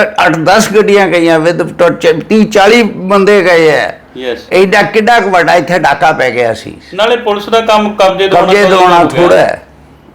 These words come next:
Speaker 2: ਪੁਲਿਸ ਦਾ ਕੰਮ ਤਾਂ law and order ਮੇਨਟੇਨ ਕਰਨਾ ਹੈ, ਇਹੋ ਜਿਹੀ ਸਥਿਤੀ ਨੂੰ ਪੈਦਾ ਹੋਣ ਤੋਂ ਰੋਕਣਾ ਹੈ। ਜਦ ਕਿ ਇੱਥੇ ਇਹਨਾਂ ਹਲ-, ਦੋਹਾਂ ਕੇਸਾਂ ਦੇ ਵਿੱਚ ਦੇਖਿਆ ਗਿਆ ਕਿ ਪੁਲਿਸ ਖੁਦ ਗਈ ਕਬਜ਼ਾ ਕਰਵਾਉਣ ਨਾਲ ਵਾਸਤੇ। ਠੀਕ ਹੈ ਜੀ।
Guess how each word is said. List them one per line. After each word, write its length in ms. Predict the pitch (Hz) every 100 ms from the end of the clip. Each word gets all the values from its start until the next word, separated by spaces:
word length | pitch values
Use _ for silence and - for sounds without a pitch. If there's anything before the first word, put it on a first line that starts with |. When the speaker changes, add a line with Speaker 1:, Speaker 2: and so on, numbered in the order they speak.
| - -
Speaker 2:
ਪੁਲਿਸ 180 | 156 160
ਦਾ 140 | 190
ਕੰਮ 260 | 190 190 190
ਤਾਂ 120 | 190
law 260 | 180 170 175
and 180 | 175
order 220 | 170 175 170
ਮੇਨਟੇਨ 400 | 151 156 165 160
ਕਰਨਾ 280 | 151 143
ਹੈ, 60 | 160
ਇਹੋ 180 | 160 160
ਜਿਹੀ 140 | 170
ਸਥਿਤੀ 300 | 160 160 160
ਨੂੰ 100 | 180
ਪੈਦਾ 300 | - 160 160
ਹੋਣ 200 | 160 165
ਤੋਂ 160 | 160 175
ਰੋਕਣਾ 320 | 180 180 175
ਹੈ। 140 | 113 - - - - - -
ਜਦ 180 | 165 180
ਕਿ 100 | 208
ਇੱਥੇ 380 | 208 214 208
ਇਹਨਾਂ 380 | 208 196 202 208
ਹਲ-, 120 | 190
ਦੋਹਾਂ 380 | 165 165 170 190
ਕੇਸਾਂ 340 | 185 180 180 180
ਦੇ 80 |
ਵਿੱਚ 160 | 185 170
ਦੇਖਿਆ 340 | 160 165 165
ਗਿਆ 300 | 165 170 190 190 - - -
ਕਿ 80 |
ਪੁਲਿਸ 340 | 190 190 190 196 208
ਖੁਦ 240 | 202 214
ਗਈ 200 | 202 151
ਕਬਜ਼ਾ 360 | 135 123 110 113
ਕਰਵਾਉਣ 340 | 113 107 107
ਨਾਲ 220 | 101 104
ਵਾਸਤੇ। 380 | 101 92 104 - - - - - -
ਠੀਕ 160 | 147
ਹੈ 60 |
ਜੀ। 80 | 175